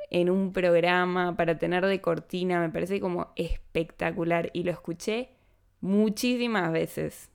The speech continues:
muchas veces, tantas que Spotify después me dijo que era uno de los temas más escuchados de mi año. Así que cuando finalmente este proyecto se empezó a gestar,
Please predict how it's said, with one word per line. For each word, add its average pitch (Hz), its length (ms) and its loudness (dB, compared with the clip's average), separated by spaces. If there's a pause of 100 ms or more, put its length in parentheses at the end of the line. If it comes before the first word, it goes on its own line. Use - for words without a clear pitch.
(100)
muchas 185 420 2
veces, 165 500 -4
tantas 208 440 0
que 170 120 2
Spotify 180 560 0
después 175 280 -2
me 175 100 0
dijo 170 240 0
que 165 60 0
era 165 140 4
uno 170 180 2
de 170 80 0
los 165 160 -6
temas 165 240 -2
más 165 220 -2
escuchados 165 480 -4
de 185 80 -6
mi 160 160 -4
año. 151 340 -8 (680)
Así 175 300 -2
que 180 420 0 (540)
cuando 175 420 4
finalmente 196 640 0
este 190 240 -2
proyecto 185 520 -2
se 156 100 -2
empezó 160 300 -2
a 180 40 0
gestar, 185 640 -2